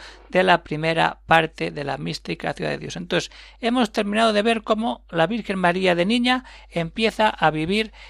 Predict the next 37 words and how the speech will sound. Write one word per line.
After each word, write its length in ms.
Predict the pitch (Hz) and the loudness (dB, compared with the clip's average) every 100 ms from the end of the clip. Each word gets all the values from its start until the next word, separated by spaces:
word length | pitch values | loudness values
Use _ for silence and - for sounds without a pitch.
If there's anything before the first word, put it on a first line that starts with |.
| - | -8
en 200 | - 170 | -2 0
el 180 | 160 151 | -2 -2
templo 480 | - 220 202 214 214 | 0 0 0 -2 -2
como 340 | 185 165 156 | -4 -4 -4
una 420 | - 190 190 196 - | -4 -2 0 -2 -8
doncella 540 | - 156 151 180 180 156 | -8 -8 -6 -4 -2 0
más 320 | 180 190 - | 0 -2 -6
entregada 560 | - 151 151 147 170 165 | -10 -6 -4 -2 -2 -2
a 60 | 151 | -2
Dios, 300 | 185 202 - - - - | -4 -4 -10 -20 -20 -10
y 60 | - | -2
ahí 140 | 151 | -2
se 120 | 170 | -2
prepara 500 | 165 151 - 175 196 - - - - | -4 -2 0 2 0 -4 -18 -16 0
para 340 | 160 165 175 | 2 2 0
el 100 | - | -4
matrimonio. 640 | 139 139 - 135 131 131 135 - - | -6 -4 -6 -8 -10 -12 -16 -20 -14
Entonces, 360 | - 214 - - - - | -2 0 0 -8 -20 -16
la 300 | - 220 233 | 0 4 6
Virgen 340 | 311 277 269 | 4 2 2
María 320 | 214 208 226 | 4 4 6
luego 420 | 220 262 240 233 - | 6 6 6 6 4
siempre 460 | - 269 262 220 | 0 0 0 2
hace 240 | 214 - 214 | 2 2 -2
una 320 | 233 233 214 | 0 0 2
aplicación 1040 | 214 202 - 202 185 185 170 - 269 247 | 6 4 4 -2 0 2 0 0 0 0
directa 600 | 202 190 190 185 - 151 - | 0 0 0 -2 -4 -6 -4
de 160 | 156 | -2
la 160 | 160 156 | 4 4
do-, 240 | 151 151 - - | 4 0 -4 -14
de 260 | 226 175 | -6 0
la 140 | 170 165 | 4 4
vida 340 | 247 269 202 | 2 2 2
de 140 | 175 | 2
su 320 | 165 180 180 - 214 - - | -2 -6 -10 -14 -18 -20 -12
propia 280 | - 226 214 | -8 0 2
vida 320 | 202 208 247 | 2 0 -2